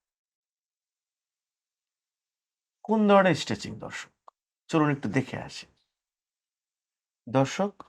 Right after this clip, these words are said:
স্ট্রেচিং বলতে আমরা যেটা বুঝি, এটাকে কাপ মাসেল স্ট্রেচিং বলি বা প্ল্যান্টার ফাসা স্ট্রেচিং। এটা দুইভাবে হতে পারে। একটা হলো চিত হয়ে শুয়ে আপনার একটা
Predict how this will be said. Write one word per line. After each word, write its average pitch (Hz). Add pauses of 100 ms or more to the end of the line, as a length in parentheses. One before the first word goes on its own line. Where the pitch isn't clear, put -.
(880)
স্ট্রেচিং - (160)
বলতে 139 (120)
আমরা 98 (100)
যেটা 127 (100)
বুঝি, 147 (300)
এটাকে 107 (160)
কাপ 139 (100)
মাসেল 110 (140)
স্ট্রেচিং 127 (140)
বলি 185 (800)
বা 95 (840)
প্ল্যান্টার 127 (120)
ফাসা 185 (120)
স্ট্রেচিং। - (1200)
এটা 190 (120)
দুইভাবে 165
হতে -
পারে। 90 (180)
একটা -
হলো 147 (600)
চিত 185
হয়ে 175 (100)
শুয়ে 165 (960)
আপনার 107 (400)
একটা -